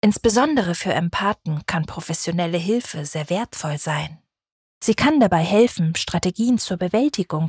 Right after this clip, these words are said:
der einzigartigen Herausforderungen zu entwickeln, die mit dem Empathsein verbunden sind, wie das Gefühl der Andersartigkeit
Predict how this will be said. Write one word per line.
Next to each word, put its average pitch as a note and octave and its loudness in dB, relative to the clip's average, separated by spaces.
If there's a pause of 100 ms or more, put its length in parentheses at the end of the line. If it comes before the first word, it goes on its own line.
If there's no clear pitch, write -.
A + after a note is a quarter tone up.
der - -2
einzigartigen F3 0
Herausforderungen E3 0
zu - -4
entwickeln, D#3 -4 (240)
die C4+ 8
mit C#4 4
dem C4 4
Empathsein F#3+ 4
verbunden F3 -2
sind, D3+ -4 (680)
wie A3 4
das G#3+ 2
Gefühl C#4+ 4
der F3 2
Andersartigkeit E3+ 2